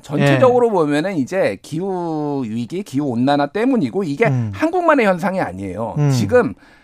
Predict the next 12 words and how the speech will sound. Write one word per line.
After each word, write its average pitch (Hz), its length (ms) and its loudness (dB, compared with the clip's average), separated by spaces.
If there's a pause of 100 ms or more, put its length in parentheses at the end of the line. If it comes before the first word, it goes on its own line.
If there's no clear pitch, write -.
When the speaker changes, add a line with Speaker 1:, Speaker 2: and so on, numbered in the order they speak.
(140)
Speaker 1:
파키스탄 - 680 2
얘기를 165 320 2
혹시 165 280 -4
들어보셨을지 175 760 0
모르겠는데 123 840 -2
Speaker 2:
예. 143 300 4
Speaker 1:
파키스탄은 240 880 -2 (260)
세 311 300 -4
달 349 240 0
동안 185 260 -2
비가 117 240 -6
내렸거든요. 101 520 -4